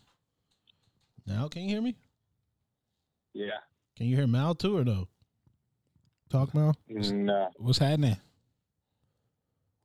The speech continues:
Speaker 1: No?
Speaker 2: Barely.
Speaker 3: Oh, yeah.
Speaker 1: All right, well, we're
Speaker 2: Yeah, I
Speaker 1: trying
Speaker 2: heard
Speaker 1: to
Speaker 2: him a little bit.
Speaker 1: well, we got this new device, and we're trying to,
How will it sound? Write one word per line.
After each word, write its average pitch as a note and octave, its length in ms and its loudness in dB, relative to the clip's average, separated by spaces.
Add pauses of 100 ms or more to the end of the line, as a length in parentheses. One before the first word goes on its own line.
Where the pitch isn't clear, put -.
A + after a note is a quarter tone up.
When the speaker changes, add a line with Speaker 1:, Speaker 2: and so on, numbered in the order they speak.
Speaker 1:
No? E3+ 380 0
Speaker 2:
Barely. A#2 360 0 (460)
Speaker 3:
Oh, E2+ 60 -14 (120)
yeah. F2 140 -18 (480)
Speaker 1:
All B2 80 6
right, B2 60 8
well, C3+ 180 10
we're C#3+ 80 10
Speaker 2:
Yeah, D3+ 60 4
I - 20 2
Speaker 1:
trying D3 200 10
Speaker 2:
heard A2 120 8
Speaker 1:
to G2+ 80 -8
Speaker 2:
him G2+ 40 -4
a - 20 -4
little G#2+ 160 0
bit. G#2+ 160 0 (360)
Speaker 1:
well, A#2+ 180 8
we C#3 120 8
got B2+ 160 6
this A#2 200 6
new A#2 300 10
device, G2+ 600 2 (520)
and F#2+ 160 -2
we're G2+ 180 4
trying G#2 240 4
to, F2 120 -2